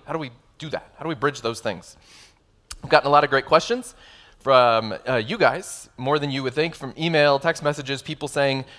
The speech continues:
"Okay, so we talked about this, and here's what's going on in my life. Here's what my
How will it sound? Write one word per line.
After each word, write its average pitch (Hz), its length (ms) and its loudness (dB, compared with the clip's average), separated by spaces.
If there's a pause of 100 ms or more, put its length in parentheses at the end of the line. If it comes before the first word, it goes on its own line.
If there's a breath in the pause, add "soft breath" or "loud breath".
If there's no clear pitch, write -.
(140)
"Okay, 151 240 0
so 143 160 -6
we 139 140 -10
talked 202 300 0
about 151 320 2
this, 135 440 0
and 135 120 -2
here's 170 200 0
what's 160 120 -6
going 143 240 0
on 123 80 4
in 117 80 -2
my 113 60 0
life. 101 200 0
Here's 180 240 -4
what 156 140 -4
my 110 320 -2